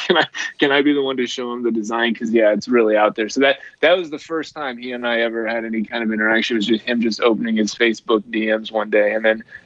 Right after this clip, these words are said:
seeing me <laughs> messaging him what ultimately became that shirt. But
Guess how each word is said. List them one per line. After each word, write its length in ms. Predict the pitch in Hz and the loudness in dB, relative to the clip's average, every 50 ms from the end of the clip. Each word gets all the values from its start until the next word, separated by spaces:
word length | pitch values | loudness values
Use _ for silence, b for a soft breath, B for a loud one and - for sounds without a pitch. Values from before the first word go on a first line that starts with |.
| B B B B - | B B B B -10
seeing 340 | - - 127 120 117 117 | -2 0 2 2 2 4
me 120 | 117 117 117 | 4 4 4
<laughs> 120 | 123 135 | 2 2
messaging 520 | - - - - 170 160 - - 190 170 156 | 0 0 2 2 2 2 2 0 0 0 2
him 280 | 127 170 151 139 127 | 2 2 2 2 2
what 180 | 123 127 113 110 B B B B B | 2 2 2 0 B B B B B
ultimately 500 | - 131 120 107 123 117 113 113 117 110 | 2 2 2 2 0 0 0 0 0 0
became 400 | 104 113 107 101 120 110 110 110 | 0 0 -2 -2 -2 -2 -2 -2
that 200 | 110 107 104 104 | -2 -4 -4 -4
shirt. 320 | - - 123 117 113 107 - | -4 -2 2 2 2 2 2
But 220 | - 120 113 - | 2 2 2 0